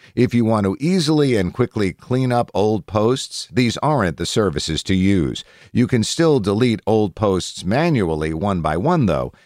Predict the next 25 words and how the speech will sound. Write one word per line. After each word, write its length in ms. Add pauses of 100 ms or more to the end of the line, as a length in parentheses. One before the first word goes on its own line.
and 180
you 80
can 140
also 260
make 240
use 320
of 140
the 60
Snapchat-inspired 1500
Stories 640
feature 420
on 200
both 300
Facebook 520
and 160
Instagram, 720 (260)
where 200
posts 540
automatically 680
disappear 760
after 300
twenty-four 500
hours 380
anyway. 380 (800)
Files. 640